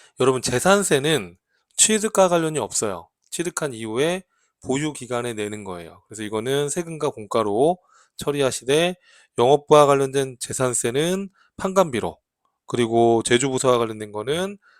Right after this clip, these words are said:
제조 원가로 구분해 주셔야 되는 거예요. 자, 그 다음에 사 번입니다. 자, 이건 뭐 반복되는 문제죠.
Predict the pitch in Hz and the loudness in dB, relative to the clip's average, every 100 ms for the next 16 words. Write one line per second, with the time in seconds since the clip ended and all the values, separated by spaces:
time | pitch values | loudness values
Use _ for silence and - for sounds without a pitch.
0 | - - 110 117 110 110 - 113 107 127 | -10 -4 0 4 4 2 -2 -6 2 4
1 | 110 104 135 180 - - 113 113 110 104 | 4 6 6 4 0 -18 -10 -8 -8 -8
2 | 110 104 101 101 104 101 95 123 190 _ | -8 -6 -8 -6 -4 -2 0 0 0 _
3 | _ _ _ _ _ _ - - - - | _ _ _ _ _ _ -20 -20 -20 -20
4 | _ - - 101 101 113 123 120 117 - | _ -14 -4 -2 -2 0 2 2 0 2
5 | 123 143 123 101 95 - _ _ _ _ | 6 6 4 -4 -10 -12 _ _ _ _
6 | - _ - - _ _ - 117 104 98 | -20 _ -20 -20 _ _ -8 -2 0 0
7 | 95 - 127 147 131 - 139 175 175 170 | -4 -6 -2 0 0 0 0 2 2 0
8 | 120 117 131 143 | -4 -4 2 2